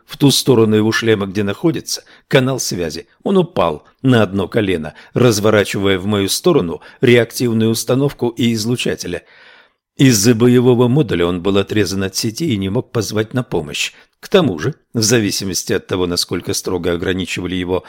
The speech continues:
самостоятельность, возможно, он и не мог вызвать подмогу без приказа людей из сэр Криза. Скорее всего, именно так и было, потому что он лишь попытался меня убить. Мы катались по скале и кустам, пока я не выкрутил у него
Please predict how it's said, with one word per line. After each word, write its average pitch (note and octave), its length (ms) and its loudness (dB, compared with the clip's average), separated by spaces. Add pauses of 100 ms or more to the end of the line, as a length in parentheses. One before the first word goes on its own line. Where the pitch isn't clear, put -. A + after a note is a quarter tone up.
(140)
самостоятельность, A2 1160 0 (220)
возможно, F#2+ 540 2
он F#2+ 180 -2 (180)
и D3 100 4
не D3 180 4
мог D3+ 280 0
вызвать E2+ 420 -6
подмогу G2 440 -4
без F#2 240 -6
приказа F#2+ 440 -4
людей F#2+ 380 -2 (280)
из C#3 200 4
сэр C3+ 280 0
Криза. C3+ 380 -6 (360)
Скорее A2 580 4
всего, G#2 460 2
именно G#2+ 380 2
так - 280 -4
и C#3 40 2
было, F2+ 380 -6 (240)
потому A2 340 4
что - 180 0
он G#2+ 100 2
лишь G#2 200 -2
попытался A2 600 -4
меня F#2 280 -4
убить. G2 380 -4 (280)
Мы G3 160 4
катались A2+ 520 0
по G#2 120 -8
скале F2 420 -2 (260)
и B2+ 100 4
кустам, E3+ 560 2
пока A2+ 320 -2
я G2+ 140 4
не G#2 120 2
выкрутил - 500 -4
у F2 60 -4
него E2+ 280 -4